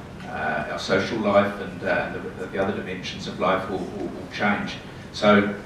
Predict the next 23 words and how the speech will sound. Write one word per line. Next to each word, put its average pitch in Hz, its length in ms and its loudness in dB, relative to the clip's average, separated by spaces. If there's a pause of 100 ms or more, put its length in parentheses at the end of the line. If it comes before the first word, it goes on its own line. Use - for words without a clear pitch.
(140)
next 127 320 6
year 104 240 4
we'll - 180 -4
try 101 200 4
and 101 120 -2
think 104 200 -2
of, 101 160 -2
uh, 98 340 8
a - 20 2
whole - 240 8
other - 200 8
range 180 300 2
of - 80 -8
things, - 260 0
but 107 160 -2
I 113 80 8
suspect 147 480 4
the 139 60 2
challenge 147 420 6
will 110 80 -4
be 113 100 -4
the 117 100 -2
same. - 400 4